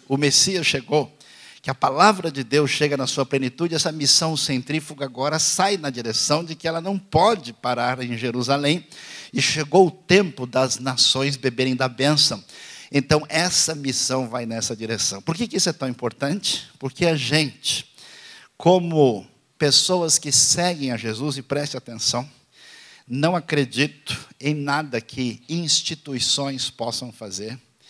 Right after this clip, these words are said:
não acredito em nada em que denominações ou organizações possam fazer, porque Deus só lida com gente, com pessoas específicas.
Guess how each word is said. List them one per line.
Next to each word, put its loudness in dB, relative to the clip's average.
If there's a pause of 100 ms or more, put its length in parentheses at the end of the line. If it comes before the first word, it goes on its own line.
(400)
não -2
acredito 0
em -6
nada -2 (260)
em 0
que -4
denominações -2
ou 2
organizações -2
possam -4
fazer, -4 (440)
porque -14
Deus 0
só 2
lida -4
com -2
gente, -10 (880)
com 4
pessoas 2
específicas. -8